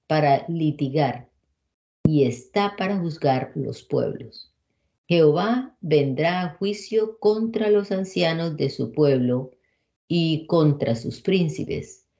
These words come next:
porque vosotros pacisteis la viña,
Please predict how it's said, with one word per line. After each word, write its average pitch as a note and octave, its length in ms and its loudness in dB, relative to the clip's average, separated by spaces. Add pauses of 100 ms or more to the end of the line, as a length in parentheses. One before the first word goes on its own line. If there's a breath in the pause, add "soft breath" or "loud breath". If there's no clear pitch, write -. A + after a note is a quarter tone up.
(320)
porque D3+ 420 2
vosotros E3+ 840 -2
pacisteis E3 1500 -8 (580)
la C3+ 240 0
viña, C#3 600 0